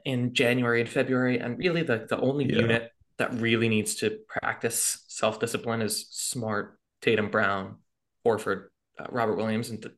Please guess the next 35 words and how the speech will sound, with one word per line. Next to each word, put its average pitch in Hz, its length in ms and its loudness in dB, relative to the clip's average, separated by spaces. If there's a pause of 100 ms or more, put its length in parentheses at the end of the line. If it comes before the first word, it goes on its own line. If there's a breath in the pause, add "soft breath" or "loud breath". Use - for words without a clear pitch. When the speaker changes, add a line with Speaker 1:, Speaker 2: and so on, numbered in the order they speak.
(100)
Speaker 1:
that, 113 220 0
that 104 160 0
unit 113 220 -2
hasn't 110 280 -2
really 110 420 -2 (920)
been 131 80 2
out 120 200 0
there 147 120 2
as 143 100 2
much. 151 260 -2
I 135 60 0
mean, 123 280 0
when 135 160 0
you 127 440 2
see - 280 2
them, 135 240 4
you 117 100 -2
do 147 200 2
see - 240 2
them 113 380 -2
a - 60 -6
little 120 200 2
more 120 120 4
intentional 107 460 -2
on 107 140 -4
offense. 110 360 -4
Smart, 110 400 -4
Speaker 2:
Mm-hmm. 90 280 4 (220)
Speaker 1:
uh, - 500 -2
quarterbacks 110 360 0
the - 120 -6
offense 110 360 -4
a - 100 -8
little 110 220 -4
more. 104 320 -8